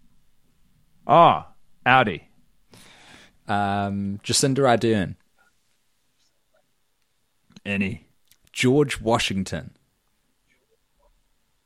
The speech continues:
Speaker 1: I feel like a lot of the boys back then had Audis. I don't know
Speaker 2: Same.
Speaker 1: why.
Speaker 2: <laughs> Yeah, I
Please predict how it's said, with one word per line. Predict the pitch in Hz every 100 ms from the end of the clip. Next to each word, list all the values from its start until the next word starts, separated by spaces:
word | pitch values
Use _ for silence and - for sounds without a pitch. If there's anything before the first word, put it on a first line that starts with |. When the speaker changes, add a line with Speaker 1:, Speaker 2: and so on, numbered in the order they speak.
| _ _ _ - - - - - _ _ _ _ _ _ _ _ _ _ _
Speaker 1:
I | 120
feel | 127 170 165
like | 165
a | 151
lot | 123
of | 123
the | 123
boys | 113 117 110
back | 120 104
then | 110 104
had | 110
Audis. | 80 98 104 101 92 - -
I |
don't | 143 180
know | 139
Speaker 2:
Same. |
Speaker 1:
why. | 113 113 127 156 170 -
Speaker 2:
<laughs> |
Yeah, | 196 180 190 151 196 -
I | 202